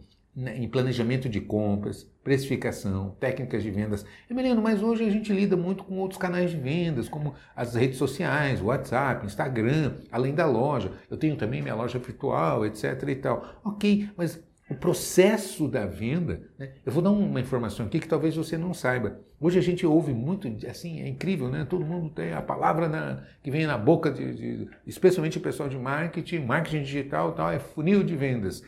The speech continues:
Só que quando você olha, né, a, qual é a origem do funil de vendas? Quem criou o funil de vendas? Qual foi a primeira vez que se usou, se, se usou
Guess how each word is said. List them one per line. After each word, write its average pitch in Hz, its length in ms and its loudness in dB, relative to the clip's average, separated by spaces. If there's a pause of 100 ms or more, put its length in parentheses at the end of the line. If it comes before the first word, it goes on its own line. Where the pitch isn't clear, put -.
(180)
Só - 120 -2
que - 100 -6
quando 302 200 2
você 220 220 2
olha, 120 420 0 (720)
né, 135 200 -6 (180)
a, - 80 -10
qual - 240 2
é 320 60 10
a 311 40 10
origem 147 600 6
do 107 80 -6
funil 104 300 -6
de 101 100 -4
vendas? 98 220 -6
Quem 285 160 -6
criou 151 460 6
o 113 40 2
funil 117 320 -2
de 107 100 -6
vendas? 104 380 -6
Qual 262 140 -6
foi 277 140 -2
a 262 40 0
primeira 220 380 2
vez 156 240 6
que - 80 -10
se 156 100 -2
usou, 127 400 0
se, 131 160 -10
se 160 120 -2
usou 147 480 2